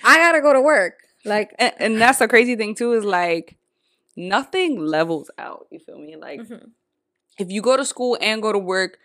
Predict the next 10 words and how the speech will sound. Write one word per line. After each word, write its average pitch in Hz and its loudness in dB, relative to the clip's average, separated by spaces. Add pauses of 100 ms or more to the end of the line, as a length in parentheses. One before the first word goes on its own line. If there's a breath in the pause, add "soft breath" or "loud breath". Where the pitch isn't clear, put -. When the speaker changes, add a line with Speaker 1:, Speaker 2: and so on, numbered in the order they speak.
(240)
Speaker 2:
w-, 165 -14
you 202 -6
know, 170 0 (160)
your 180 0
education, 247 -2
like, 156 0
the - -6
education 233 -2
system, 269 -6
Speaker 1:
Mm-hmm. 214 -16